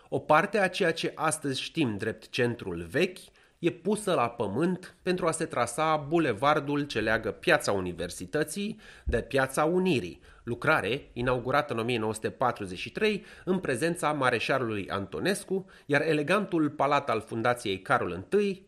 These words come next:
pare că își trăiește ultimii ani de existență, mergându-se mai departe cu planurile de demolare și reconfigurare în stil monumental a zonei din fața Palatului Regal. Numai răsturnarea regimului Antonescu,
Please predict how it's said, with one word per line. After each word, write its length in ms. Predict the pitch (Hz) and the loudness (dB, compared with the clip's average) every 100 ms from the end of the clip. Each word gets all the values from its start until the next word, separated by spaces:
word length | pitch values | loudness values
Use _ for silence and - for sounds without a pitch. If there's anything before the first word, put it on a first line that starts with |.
| _ | _
pare 300 | 262 247 160 | -2 0 0
că 160 | 165 135 | 0 -2
își 160 | 135 | -2
trăiește 440 | - 135 139 - 117 | -4 -4 -2 -4 -2
ultimii 420 | 180 165 151 131 | -2 -2 -2 2
ani 120 | 135 | 2
de 80 | 131 | 0
existență, 720 | 107 98 90 156 165 - 160 - - - | -4 -6 -6 -2 -2 0 -4 -4 -6 2
mergându-se 560 | 165 214 202 - 170 - | 2 2 0 -2 -4 -2
mai 200 | 170 160 | -2 0
departe 480 | 147 - 139 143 | -2 2 2 0
cu 120 | 147 131 | -6 -6
planurile 520 | 131 131 135 123 113 | -2 0 0 0 -2
de 100 | 104 | -2
demolare 720 | 117 107 90 107 160 151 147 - - | -2 -2 -2 0 2 2 -2 -6 -10
și 140 | - | -4
reconfigurare 1000 | 131 - 131 113 101 101 123 135 143 139 - | -2 -2 -4 -4 -6 0 2 2 0 -4 -6
în 100 | 135 | -6
stil 280 | - 185 165 | -2 0 2
monumental 840 | 123 110 98 95 135 135 135 135 - | 0 0 -2 0 4 4 2 -4 -14
a 180 | - 156 | -8 -6
zonei 460 | 120 110 131 123 117 | -4 -2 0 -2 -2
din 120 | 110 | -4
fața 360 | 113 113 127 | -2 -2 -2
Palatului 520 | 107 101 104 - 98 98 | -2 -2 -2 -4 -4 -2
Regal. 440 | 101 98 76 - _ _ - - | -2 -4 -6 -12 _ _ -14 -2
Numai 400 | 180 214 220 190 | 2 2 2 0
răsturnarea 800 | 180 180 - 165 165 170 175 165 | 0 -2 -4 -2 0 2 2 2
regimului 560 | 165 127 165 160 160 | 0 0 0 0 2
Antonescu, 720 | 151 156 156 160 139 - 87 | 0 0 0 2 0 -4 -10